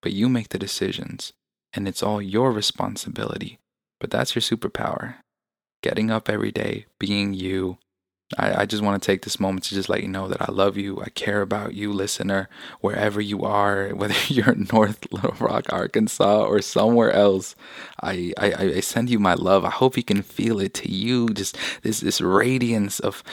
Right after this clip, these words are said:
of just love and support, because you are not alone.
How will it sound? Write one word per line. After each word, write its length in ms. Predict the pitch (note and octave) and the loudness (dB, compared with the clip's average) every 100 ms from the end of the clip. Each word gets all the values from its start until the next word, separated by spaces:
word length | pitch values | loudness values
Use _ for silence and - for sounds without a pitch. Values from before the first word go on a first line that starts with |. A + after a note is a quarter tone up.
| - - | -10 -8
of 100 | G2+ | -6
just 280 | G2+ G#2 - | -2 -2 -2
love 280 | G#2 A#2 A2 | 2 2 2
and 100 | G2+ | 0
support, 480 | - - - A#2 A2+ | -2 -4 -4 -2 -2
because 360 | - G#2+ G2 | -2 -2 0
you 400 | A2 C#3+ D3 C#3 - | 0 4 4 2 -2
are 200 | G#2 F#2+ | -2 -2
not 340 | F#2 A2 C3+ | -2 0 0
alone. 540 | A2 G2+ G2 - - | 0 -2 -4 -6 -12